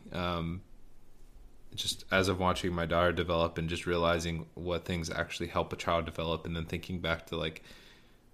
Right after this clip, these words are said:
you know, we've had a lot of conversations around this just 'cause it's relevant right now in our lives, but, you know, how, how was I taught, and, like, the things I learned in school. And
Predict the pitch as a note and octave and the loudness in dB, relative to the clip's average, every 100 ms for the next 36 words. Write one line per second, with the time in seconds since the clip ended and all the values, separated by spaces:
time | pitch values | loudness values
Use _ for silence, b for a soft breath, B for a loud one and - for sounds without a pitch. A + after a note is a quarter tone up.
0 | - - F2 E2 F2 E2+ D#2+ E2+ F#2 F2+ | -20 -10 -6 -2 -2 -4 -6 0 6 6
1 | E2+ - E2+ E2 F2 D#2+ E2+ E2 E2 E2+ | 6 2 0 0 2 0 0 0 0 0
2 | - F2 - E2+ D#2+ E2 E2 E2 E2 E2+ | 0 0 0 0 0 2 2 4 2 -2
3 | D#2 D#2 E2 E2 D#2+ E2 D#2+ E2 - - | -2 -2 0 0 0 0 0 -2 -4 0
4 | E2+ - B B B - F2+ D#2+ - - | -2 -2 B B B -2 0 0 4 8
5 | G#2+ - - G2 F#2+ F#2 F#2 F#2 E2 D#2 | 10 8 6 8 10 8 8 6 2 0
6 | - - F2+ F2 E2+ E2+ E2 F2+ - F#2 | -4 -6 -4 -2 0 -2 -4 -4 0 2
7 | F2 F2 F2+ F2 E2 - - F#2 F2+ E2+ | 2 2 2 0 -2 -2 2 4 4 2
8 | E2 | 0